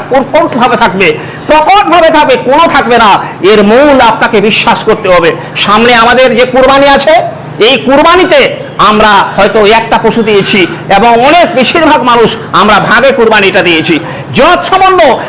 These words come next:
কিন্তু বিশ্বনবী মুহাম্মদুর রাসূলুল্লাহ, সবাই বলুন সাল্লাল্লাহু আলাইহি সাল্লাম, বলেছেন, প্রত্যেক মানুষের ভাগে দাও বা যাক, যে কোনো জায়গায় যাও, আপনার নিয়তটাকে পরিপূর্ণ করতে হবে, নিয়তটাকে পাকা করতে হবে যে আমি এক হিস্সা দিই বা আমি একটা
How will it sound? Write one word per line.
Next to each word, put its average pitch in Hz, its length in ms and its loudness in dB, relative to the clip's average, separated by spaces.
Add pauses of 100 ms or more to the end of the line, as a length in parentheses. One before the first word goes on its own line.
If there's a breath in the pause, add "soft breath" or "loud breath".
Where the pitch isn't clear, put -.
(120)
কিন্তু 320 220 2
বিশ্বনবী 339 580 2
মুহাম্মদুর 339 520 2
রাসূলুল্লাহ, 294 640 2 (200 loud breath)
সবাই 349 300 2
বলুন 339 220 2
সাল্লাল্লাহু 302 720 0
আলাইহি 285 180 2
সাল্লাম, 262 380 2
বলেছেন, 247 400 0 (260 loud breath)
প্রত্যেক 370 500 2
মানুষের 311 440 0
ভাগে 247 340 0
দাও 285 180 2
বা 269 140 4
যাক, 247 440 -2
যে 254 120 0
কোনো 269 220 0
জায়গায় 247 240 2
যাও, 233 240 2 (240 loud breath)
আপনার 220 440 0
নিয়তটাকে 285 800 2
পরিপূর্ণ 370 720 0
করতে 311 400 2
হবে, 202 260 2 (120)
নিয়তটাকে 262 580 0
পাকা 285 400 0
করতে 269 320 0
হবে 226 220 2 (260 loud breath)
যে 202 160 2
আমি 220 280 2
এক 254 280 0
হিস্সা 247 320 0
দিই 214 160 0
বা 202 100 2
আমি 202 260 2
একটা 220 280 0